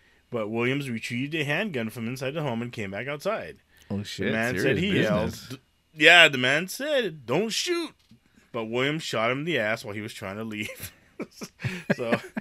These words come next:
Speaker 1: <laughs> so the roommate told police that he fled a few blocks from the home to get help. And thankfully, he survived the shooting, and he was transported to the hospital for treatment. So, yeah, <laughs> man, I don't know. Yeah, I mean,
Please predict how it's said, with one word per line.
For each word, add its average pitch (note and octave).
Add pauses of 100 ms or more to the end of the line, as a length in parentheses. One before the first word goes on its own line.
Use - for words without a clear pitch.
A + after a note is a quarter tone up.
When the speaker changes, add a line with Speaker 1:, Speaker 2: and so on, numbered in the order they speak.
(280)
Speaker 1:
<laughs> G#3+
so D3+
the D3+
roommate D#3+
told D#3
police C#3+
that D3+
he D3+
fled C3+
a C3+
few D3+
blocks A#2
from C3+
the A2+
home G#2
to G2+
get G2
help. F#2+ (680)
And G#2+
thankfully, C3+
he F#3+
survived C3+
the E3
shooting, A#2
and G#2
he A2+
was A#2+
transported G#2
to -
the A2
hospital F2
for F#2+
treatment. B1+ (680)
So, C3
yeah, F3
<laughs> D#3
man, F#3+
I E3
don't G#3
know. G#3
Yeah, E3+
I F3
mean, G#3